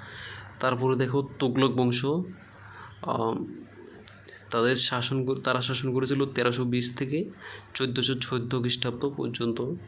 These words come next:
তাদের প্রথম ছিল গিয়াসউদ্দিন তুগলক। দেখো, তেরোশো বিশ থেকে তেরোশো চব্বিশ খ্রিস্টাব্দ পর্যন্ত শাসন করেছিলেন। তারপর তার তুগলক বংশের শেষ সুলতান ছিল ফিরোজ শাহ তুগলক, তেরোশো একান্ন থেকে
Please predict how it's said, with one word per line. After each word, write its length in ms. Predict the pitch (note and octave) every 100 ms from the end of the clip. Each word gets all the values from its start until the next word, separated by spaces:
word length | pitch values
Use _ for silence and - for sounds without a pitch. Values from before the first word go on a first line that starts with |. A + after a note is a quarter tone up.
| - - - - -
তাদের 220 | B2+ A#2+ B2
প্রথম 320 | B2 B2 C3
ছিল 220 | C3 C3+ C3+
গিয়াসউদ্দিন 520 | A#2+ A#2+ A#2 B2+ A#2+
তুগলক। 420 | B2 A#2+ B2 B2 B2+ - - - - - - -
দেখো, 400 | B2 B2 B2 E3 - - - - -
তেরোশো 280 | B2 B2 C3
বিশ 240 | B2 A#2+
থেকে 140 | B2+ B2
তেরোশো 280 | B2 A#2 B2
চব্বিশ 320 | B2 A#2 A#2
খ্রিস্টাব্দ 480 | B2 - B2 A#2+ A#2+
পর্যন্ত 340 | A#2+ B2 C3
শাসন 380 | C#3+ B2+ B2+ A#2
করেছিলেন। 480 | A#2+ A#2+ B2+ D3 F3+ - - - - - -
তারপর 280 | A#2+ B2 A#2+
তার 140 | A#2+ B2 -
তুগলক 260 | C3+ C#3 B2
বংশের 280 | C3 C3
শেষ 320 | C3 - C3 B2+
সুলতান 360 | - B2+ C3+
ছিল 180 | C3 D3
ফিরোজ 260 | D3+ B2+ B2
শাহ 240 | - C3
তুগলক, 500 | C3 A#2+ A#2+ D3+ - - - - - - - - - - -
তেরোশো 380 | B2 A#2 B2+ C3+
একান্ন 420 | - A#2+ C3 C3+
থেকে 400 | C3+ B2 D3+ F#3+